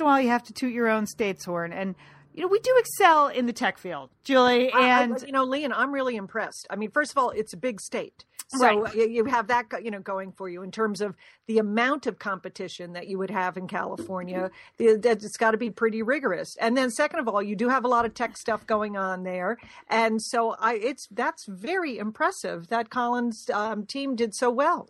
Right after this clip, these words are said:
Speaker 1: Yes. So they, seventy-three teams qualified at the high school level. There was elementary robotics there and middle school robotics.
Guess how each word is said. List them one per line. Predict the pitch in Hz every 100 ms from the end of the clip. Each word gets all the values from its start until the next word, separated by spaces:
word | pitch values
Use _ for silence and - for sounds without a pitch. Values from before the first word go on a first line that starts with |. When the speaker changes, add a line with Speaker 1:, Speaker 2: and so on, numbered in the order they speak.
| _
Speaker 1:
Yes. | 247 339 339 -
So | 247 233
they, | 233 226
seventy-three | 220 269 254 285 285 277 254 254 240
teams | 240 240 220 208
qualified | - 202 185 185 196 190
at | 196
the | 196
high | 185 185
school | - 196 180
level. | 175 165 202
There | 226 208 196
was | 202 180 -
elementary | 208 214 208 214 262 254
robotics | 254 247 262 262 262 -
there | 269 254 254 -
and | 226 240 254
middle | 240 226
school | 214 - 190 170
robotics. | 180 170 160 156 165 -